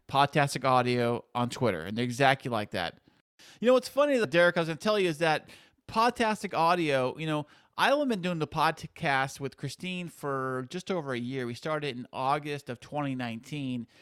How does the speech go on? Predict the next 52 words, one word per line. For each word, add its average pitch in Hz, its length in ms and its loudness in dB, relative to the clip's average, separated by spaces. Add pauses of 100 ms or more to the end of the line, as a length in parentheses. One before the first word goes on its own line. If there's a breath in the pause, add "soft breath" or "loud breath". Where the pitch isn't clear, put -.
(180 soft breath)
And 143 160 0
when 160 100 -2
we 208 80 -4
started 185 580 0
it, 107 240 -6 (400 soft breath)
like, 135 360 -2 (160)
I 170 260 -4
was 226 180 0
good 156 240 -6
thinking 147 300 -6
this 131 140 -6
thing 139 160 -6
would 123 80 -6
be 127 80 -6
for 117 180 -10
fun. 147 360 -4
We 135 100 -4
had 147 200 -4
no 185 440 -2 (300 soft breath)
idea 139 680 0
what 117 120 -6
the 127 80 -10
podcast 127 580 -2
was 135 100 -6
gonna 127 160 -6
be 113 120 -6
about 104 500 -6 (180 soft breath)
or 123 120 -4
how 135 160 0
to 139 40 0
even 120 220 -4
do 104 240 -8
it. 98 180 -10 (300 soft breath)
I, 120 180 0
I 131 140 0
was 135 100 -4
just 165 220 -8
playing 170 340 -4
with 165 140 -6
my 135 100 -2
son's 135 500 -4
Xbox 135 640 -4
headphones, 110 680 -6
and 117 100 -8
I, 113 40 -6
and 123 160 -6
I - 20 -6
plugged 160 320 0
them 156 80 -4
into 143 100 -8
the 127 100 -14
computer, 127 600 -2